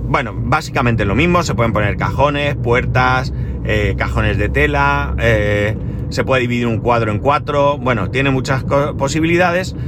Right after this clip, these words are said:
Lo cogimos porque, bueno, pues eran, estaban chulos también y demás, y le daban otro aspecto. <clears throat> Se podían combinar con, eh, tiradores y demás en otros colores, y bueno, pues le daba, como digo, otro aire,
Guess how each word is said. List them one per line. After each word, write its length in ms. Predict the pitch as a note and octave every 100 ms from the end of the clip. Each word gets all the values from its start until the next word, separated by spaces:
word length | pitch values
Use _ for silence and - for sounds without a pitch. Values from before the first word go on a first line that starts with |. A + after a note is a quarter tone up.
| -
Lo 180 | B2 B2+
cogimos 440 | B2 - D#3+ C3
porque, 340 | A#2 A2 F#2+ G#2
bueno, 260 | C3+ C#3 - - - -
pues 180 | A2+ G#2
eran, 540 | G#2+ G#2+ G#2+ G#2+ G#2 G#2
estaban 360 | B2 A#2 A2
chulos 360 | D#3 A3 G3+ F3+
también 320 | C3 D#3 E3+
y 60 | E3
demás, 380 | E3 F3 F3+ B2+
y 80 |
le 80 | A#2
daban 240 | A2+ B2+ B2+
otro 180 | A#2
aspecto. 500 | A#2+ A2 F3 D3+ G3 - - - -
<clears throat> 360 | D3+ C3 - -
Se 140 | C#3+
podían 280 | B2+ C3+ C3
combinar 460 | C3+ B2+ C#3 D3 - - - - -
con, 340 | D3+ C#3 G#2 - - - -
eh, 140 | B2 A#2
tiradores 680 | C3+ B2+ B2 D3+ C#3 B2+
y 60 | B2+
demás 240 | C3+ C#3+
en 60 | C3
otros 260 | C3 A#2+
colores, 600 | - C#3+ G3 G3 G3 G3
y 180 | C3+ B2+
bueno, 280 | A#2+ C3 B2
pues 160 | A#2 G#2+
le 60 |
daba, 240 | A2+ B2+ B2
como 180 | B2
digo, 160 | B2 C3
otro 220 | B2+ C#3
aire, 320 | E3+ E3+ F#3+